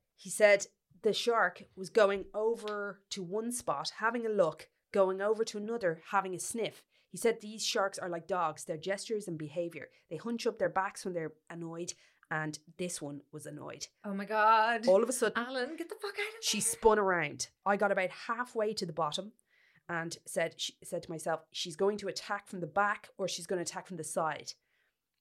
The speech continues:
Speaker 1: He said, "The funny thing is, I didn't think about dying." So
Speaker 2: So
Speaker 1: he had this kind of cool head, right?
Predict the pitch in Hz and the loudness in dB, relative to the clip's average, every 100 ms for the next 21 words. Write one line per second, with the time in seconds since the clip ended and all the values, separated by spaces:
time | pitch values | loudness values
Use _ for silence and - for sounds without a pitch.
0 | _ _ _ 175 160 143 - 226 208 226 | _ _ _ -8 -6 -6 -6 -8 -6 -6
1 | 269 151 147 196 214 208 247 233 202 - | -6 -8 -10 -10 -12 -10 -10 -8 -10 -12
2 | 226 233 - - - - 196 175 175 _ | -14 -16 -18 -18 -20 0 4 4 0 _
3 | _ _ _ _ _ _ - 220 208 - | _ _ _ _ _ _ -14 -10 -10 -12
4 | - - 220 277 247 240 214 - 262 262 | -20 -2 4 6 6 2 0 -2 -4 -4
5 | 262 240 196 147 151 143 131 180 | -4 -4 -2 -2 -4 -8 -8 -10